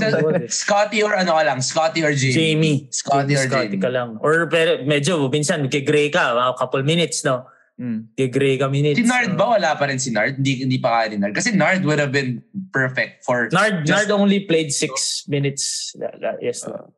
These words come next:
Speaker 1: Pero
Speaker 2: So,
Speaker 1: baka hindi pa rin one hundred percent yung ankle niyan eh. Baka
Speaker 2: May
Speaker 1: may
Speaker 2: ano
Speaker 1: ano
Speaker 2: eh.
Speaker 1: pa yan, may
Speaker 2: Merong one hundred percent
Speaker 1: may lingering.
Speaker 2: ready to play. Merong one hundred percent kaya mo bang bantayan si <laughs> Powell eh. May
Speaker 1: Ah.
Speaker 2: ganun eh.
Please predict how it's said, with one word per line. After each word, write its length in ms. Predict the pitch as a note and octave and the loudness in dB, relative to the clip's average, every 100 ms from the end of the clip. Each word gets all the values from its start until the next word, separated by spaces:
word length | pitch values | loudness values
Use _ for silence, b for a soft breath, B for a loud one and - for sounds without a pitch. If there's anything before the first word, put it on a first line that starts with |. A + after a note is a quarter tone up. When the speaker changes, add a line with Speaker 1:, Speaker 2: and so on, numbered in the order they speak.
| _ _ _ | _ _ _
Speaker 1:
Pero 160 | - C#3 | -4 -2
Speaker 2:
So, 80 | D3 | 0
Speaker 1:
baka 120 | C#3+ | 0
hindi 240 | D3 C#3+ C#3+ | 0 0 0
pa 80 | C#3+ | 0
rin 160 | C#3 | 0
one 80 | C3+ | 0
hundred 320 | C#3+ C3 C#3 | 0 0 -2
percent 320 | C3+ C3 C3+ | -2 -2 -2
yung 160 | B2+ C3 | 0 0
ankle 400 | B2 A#2+ A#2+ A#2 | 0 0 -2 -4
niyan 200 | B2 F#3+ | 0 0
eh. 100 | G#2 F#2+ _ | -2 -6 _
Baka 440 | A2+ A2 A2 A#2 A#2 A2+ A2+ A2+ | -4 -2 0 2 2 4 2 2
Speaker 2:
May 160 | G3+ | 2
Speaker 1:
may 0 | G#3+ | 2
Speaker 2:
ano 20 | |
Speaker 1:
ano 120 | A3 A3+ | 2 2
Speaker 2:
eh. 20 | |
Speaker 1:
pa 120 | G3 | 2
yan, 120 | C#3+ | 0
may 180 | B2 A#2 - _ _ B B _ _ | -2 -4 -4 _ _ B B _ _
Speaker 2:
Merong 440 | - D#3+ G3 G#3+ G#3 G3+ | -2 2 2 2 4 4
one 220 | F3+ E3+ | 4 2
hundred 400 | F#3 F3+ F3 D#3 | 2 2 0 0
percent 400 | C#3+ E3 D3 D#3+ | 0 0 2 0
Speaker 1:
may 80 | C3 | 0
lingering. 640 | C#3 C3+ C3 C3 B2+ - - _ _ _ _ | -2 0 0 0 -2 -6 -16 _ _ _ _
Speaker 2:
ready 320 | D3 D#3+ E3 | 2 2 2
to 100 | D3+ | -2
play. 300 | D3 D3+ D3 | -2 0 2
Merong 320 | C#3+ D#3+ E3+ | 4 4 4
one 160 | E3 D#3 | 2 2
hundred 340 | D#3 D3+ D#3 | 2 2 0
percent 300 | - D3+ D3 | 2 0 0
kaya 240 | C#3 D3 C#3 | 0 0 2
mo 80 | C#3+ | 2
bang 160 | C#3+ | 2
bantayan 480 | C#3+ C3+ C3+ C3+ C#3 | 2 0 2 2 2
si 320 | C3+ C#3 C3 C3+ C#3 | 2 2 2 0 -2
<laughs> 240 | - - | -4 -6
Powell 400 | - B2 C3+ C#3+ | -2 2 2 2
eh. 140 | C3 C3 B G#3+ F3+ | 0 -2 B -6 -2
May 160 | G#3 F3 | 0 2
Speaker 1:
Ah. 60 | |
Speaker 2:
ganun 240 | F3 F#3+ E3+ | 2 2 2
eh. 240 | D#3 C#3 | 0 -2